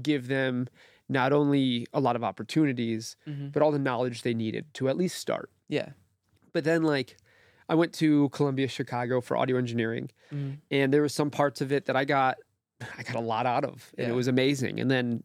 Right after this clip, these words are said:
Speaker 1: the bulk of it, <clears throat> I needed to learn when I went and worked in studios, and I was the runner, and I was the assistant, and I had to, you know, kinda, kinda hear that me knowing all the information isn't, isn't the whole thing. You have to know how, how to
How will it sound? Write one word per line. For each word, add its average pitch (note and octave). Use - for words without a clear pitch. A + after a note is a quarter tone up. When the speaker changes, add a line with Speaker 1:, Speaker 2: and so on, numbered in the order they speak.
Speaker 1:
the D3
bulk C#3+
of B2+
it, A#2
<clears throat> -
I F3
needed C#3+
to D3
learn C3
when C3+
I B2+
went B2+
and C3+
worked C3
in B2
studios, B2
and A2+
I A#2
was A#2
the A#2
runner, A#2+
and A#2+
I A2
was A2+
the A#2
assistant, A#2
and A#2+
I G#2+
had A#2
to, A#2+
you C3+
know, A2+
kinda, B2+
kinda C3+
hear C#3
that B2+
me D#3
knowing D3
all C3+
the C3+
information B2
isn't, G#2+
isn't A2
the A2
whole G#2+
thing. G#2
You A2
have A#2+
to C#3+
know C3+
how, B2+
how B2
to B2